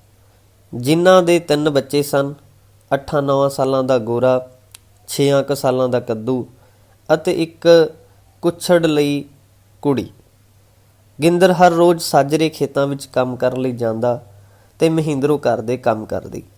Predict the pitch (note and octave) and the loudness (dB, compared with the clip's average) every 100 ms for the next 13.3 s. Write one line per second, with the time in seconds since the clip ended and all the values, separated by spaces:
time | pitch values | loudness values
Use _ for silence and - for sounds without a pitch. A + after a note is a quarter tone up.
0 | _ _ _ _ _ _ _ _ E3+ F#3+ | _ _ _ _ _ _ _ _ 2 2
1 | F#3+ F3+ F3 F#3 F#3 E3+ F3 F3 E3 C#3 | 2 0 2 2 0 -2 0 0 0 0
2 | C3 C3 C#3+ C#3 B2+ B2+ C3 C#3 - - | 0 2 0 0 -2 -8 -4 -4 -4 -14
3 | _ _ _ _ _ _ - D#3+ D3 D#3+ | _ _ _ _ _ _ -4 -2 0 0
4 | D3+ D3+ - D#3+ D3 D3 C#3+ C#3+ C#3 C#3 | 0 -6 -4 -4 -2 -4 -2 -4 -4 -8
5 | C3+ D3+ C#3+ C3 A#2 G#2 F2+ F2 G2+ - | -6 -6 -2 0 0 -2 -10 -10 -12 -16
6 | - _ _ _ _ _ _ _ F3 F3 | -20 _ _ _ _ _ _ _ -2 -2
7 | - G#3 G#3+ - F#3+ D#3+ C3 C3+ B2 D3 | -2 -2 -2 -2 -2 0 2 4 2 -2
8 | _ _ _ _ - C#3 D3 C#3+ D3+ D3 | _ _ _ _ -4 0 0 -2 -4 -4
9 | D3+ _ _ _ _ D#3+ D#3+ F3+ G3+ D#3 | -10 _ _ _ _ 0 2 2 0 -2
10 | D3+ C#3+ C#3 C3+ C#3+ D#3+ D#3+ D#3 D3+ D#3 | -2 0 2 0 0 -4 -4 -4 -2 -2
11 | D3+ - D3 D3+ D3+ - - _ _ G3 | -2 -4 -2 -2 -4 -8 -20 _ _ 4
12 | G#3+ G3+ B2+ C3+ D#3 F3 - B2+ B2 A#2 | 4 4 0 0 0 0 0 -2 -2 -6
13 | G#2+ G#2+ G2+ | -8 -8 -12